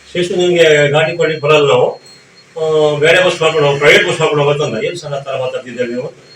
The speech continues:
ಪ್ರೈವೇಟ್ ಬಸ್ ಮಾಡ್ಕೊಂಡು ನೀವು ಯಾರು ಹೇಳಿ? ನಾನು ಗೊತ್ತಿಲ್ಲ, ನಾನು ಸಂಸ್ಥೆಯಲ್ಲಿ ಮೂವತ್ತಾರು ವರ್ಷ ದುಡಿದಿದ್ದೇನೆ, ನಿವೃತ್ತ ಆಗಿದ್ದೀನಿ ಈಗ. ಖಾಸಗಿ ಬಸ್ ಹೋಗಿ ಹೋಗಿ ನಾನು ಸಂಸ್ಥೆ ಅಭಿಮಾನದಿಂದ ಅಂತ ಇಪ್ಪತ್ತೊಂದು ಸಾವಿರ ತುಂಬಿದೆ ಡಿಪೋಗೆ, ಬಸ್ ಕೊಡ್ಬೇಕು ಅಂತ ಹೇಳ್ಬೇಕು ಅಂತ ಅಂದೆ.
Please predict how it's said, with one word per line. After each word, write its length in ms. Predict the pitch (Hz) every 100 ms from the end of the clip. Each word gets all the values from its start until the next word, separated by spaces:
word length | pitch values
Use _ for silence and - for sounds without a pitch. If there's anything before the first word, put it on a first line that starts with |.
| - - -
ಪ್ರೈವೇಟ್ 300 | 165 202 185
ಬಸ್ 160 | 180
ಮಾಡ್ಕೊಂಡು 280 | 180 170 165
ನೀವು 120 | 170
ಯಾರು 120 | 165 147
ಹೇಳಿ? 220 | 143 139
ನಾನು 180 | 151 160
ಗೊತ್ತಿಲ್ಲ, 280 | 160 131
ನಾನು 120 | 139 143
ಸಂಸ್ಥೆಯಲ್ಲಿ 460 | 143 143 165 165 175 - - 143
ಮೂವತ್ತಾರು 340 | 151 147 151
ವರ್ಷ 120 | 151
ದುಡಿದಿದ್ದೇನೆ, 440 | 135 147 160 143 - - - _ _ 139
ನಿವೃತ್ತ 280 | 156 -
ಆಗಿದ್ದೀನಿ 340 | 156 147 131 120
ಈಗ. 100 | 110 110 - - _ -
ಖಾಸಗಿ 320 | 165 170 196
ಬಸ್ 180 | 196 -
ಹೋಗಿ 220 | 190 185
ಹೋಗಿ 120 | 185
ನಾನು 160 | 165 151
ಸಂಸ್ಥೆ 280 | 147 156 175
ಅಭಿಮಾನದಿಂದ 480 | 156 175 175 165 170
ಅಂತ 180 | 160
ಇಪ್ಪತ್ತೊಂದು 440 | 170 160 165 175 175
ಸಾವಿರ 160 | 165
ತುಂಬಿದೆ 360 | 160 160 165 147
ಡಿಪೋಗೆ, 420 | 147 - - - -
ಬಸ್ 160 | 170 -
ಕೊಡ್ಬೇಕು 280 | 170 165 147
ಅಂತ 100 | 147
ಹೇಳ್ಬೇಕು 500 | 160 151 156 147 -
ಅಂತ 120 | -
ಅಂದೆ. 180 | 143